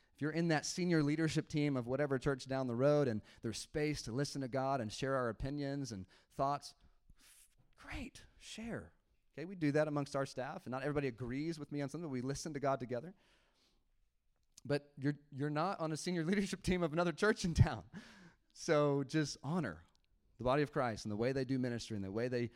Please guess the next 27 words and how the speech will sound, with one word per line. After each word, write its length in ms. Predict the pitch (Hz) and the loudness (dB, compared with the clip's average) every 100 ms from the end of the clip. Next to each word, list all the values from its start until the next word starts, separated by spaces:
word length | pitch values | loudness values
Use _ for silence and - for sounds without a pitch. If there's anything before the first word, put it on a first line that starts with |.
| - | -4
handle 240 | - 131 117 | -2 0 0
this 160 | 120 | -2
situation, 520 | - 113 110 110 104 | -4 -4 0 0 0
that 140 | 101 - | -2 -2
s-, 140 | - - - | -8 -20 -14
situation. 500 | 107 - 87 80 85 | -10 -6 -6 -6 -2
Let's 200 | 127 - | -2 -2
be 160 | 135 | -2
a 60 | 123 | 0
people 220 | 127 117 | 0 -2
that 80 | 110 | -2
honor. 280 | 113 101 80 - | -2 -2 -4 -2
Amen? 260 | 139 175 185 - - _ _ _ _ _ _ - | 2 4 2 -10 -20 _ _ _ _ _ _ -8
And 120 | 113 | 0
what 100 | 139 | 4
I've 140 | 165 160 | 6 8
noticed 420 | 180 170 143 - | 8 10 8 2
as 120 | 127 | 0
I've 120 | 127 | 2
met 180 | 135 143 | 2 0
different 240 | 147 139 | 0 0
pastors 400 | 135 147 - 143 | 2 2 2 -2
and 100 | 135 | 0
leaders 440 | 139 147 135 120 - _ _ _ | 2 4 2 0 -8 _ _ _
is 220 | 127 113 | -6 -2
they 120 | 113 | -4
pray, 560 | 107 143 135 160 190 185 | -2 2 4 6 4 -2